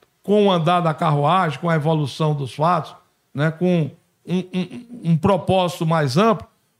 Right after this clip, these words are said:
porque, inclusive, o discurso que elegeu o Lula era o da frente ampla.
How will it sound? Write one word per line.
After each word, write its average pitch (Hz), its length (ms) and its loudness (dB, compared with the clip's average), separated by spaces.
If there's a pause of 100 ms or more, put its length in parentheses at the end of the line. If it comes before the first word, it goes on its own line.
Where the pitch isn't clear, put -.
(180)
porque, 220 500 0
inclusive, 214 540 2
o 214 100 4
discurso 202 640 -2
que - 80 -4
elegeu 170 360 2
o 180 40 2
Lula 233 380 0
era 240 200 2
o 262 40 0
da 254 140 0
frente 269 320 -2
ampla. 226 440 -2